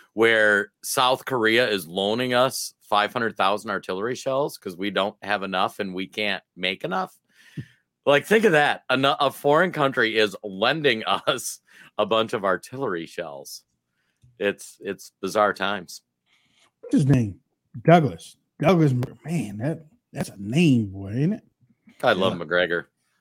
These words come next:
Speaker 2: I saw somebody said that he was related to Douglas MacArthur. I don't know if that's
Speaker 3: That's
Speaker 2: true
Speaker 3: what,
Speaker 2: or not.
Speaker 3: that's what I was thinking. Maybe, maybe that's all. But, but still,
Speaker 1: We'll get him on
Speaker 3: Douglas
Speaker 1: the show and
Speaker 3: McGregor.
Speaker 1: ask him.
Speaker 3: Good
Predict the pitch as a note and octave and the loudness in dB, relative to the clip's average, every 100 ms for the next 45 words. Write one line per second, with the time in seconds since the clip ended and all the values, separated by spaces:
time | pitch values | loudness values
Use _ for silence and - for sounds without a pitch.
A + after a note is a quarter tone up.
0 | - E3+ - C4+ G#3 - F#3+ G#3+ F#3+ B2 | -4 -4 0 0 0 0 0 0 0 -2
1 | - B2+ B2+ C3 B2+ A#2 A2 A#2+ B2+ A#2 | -4 -4 -2 -2 0 -2 -4 -2 -2 -2
2 | A2 A#2 A2 A2 F#2+ F#2+ - D3 G4 - | -4 -6 -6 -6 -8 -8 -6 -6 -6 -10
3 | A2 B2 G3+ - G#3+ - A#3+ C#3 - - | -8 -6 -6 4 4 6 2 -2 -6 -16
4 | _ _ _ - F#3 F#3 D#3 C#3+ D#3+ C#3+ | _ _ _ 0 0 4 4 4 4 4
5 | A#2+ G#2+ - _ _ _ _ _ _ _ | 2 -4 -10 _ _ _ _ _ _ _
6 | D#3+ D3+ C#3+ D3 _ _ - D3+ C3+ C3 | 6 6 4 -2 _ _ 0 2 4 2
7 | B2+ A2+ A#2 D3+ F3+ F3+ G#3 - G#3+ F3 | -2 -4 -4 0 0 2 2 4 4 6
8 | A#3 D3 - D3+ D3 D3+ C#3 G3 C3+ - | 8 6 4 4 2 4 4 4 0 -6
9 | - - - _ _ _ - - | -8 -20 -20 _ _ _ -8 -8